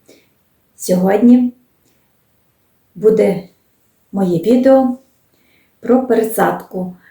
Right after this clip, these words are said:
яку я робила у жовтні. Пересадка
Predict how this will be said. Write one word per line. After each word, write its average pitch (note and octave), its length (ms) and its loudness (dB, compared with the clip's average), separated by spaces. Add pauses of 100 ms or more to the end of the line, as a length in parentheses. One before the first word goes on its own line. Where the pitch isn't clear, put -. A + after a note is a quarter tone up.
(220)
яку B3+ 420 0
я A3+ 480 -2 (500)
робила F#3 580 0
у F3+ 100 -6
жовтні. G#3 680 0 (760)
Пересадка G3+ 840 -2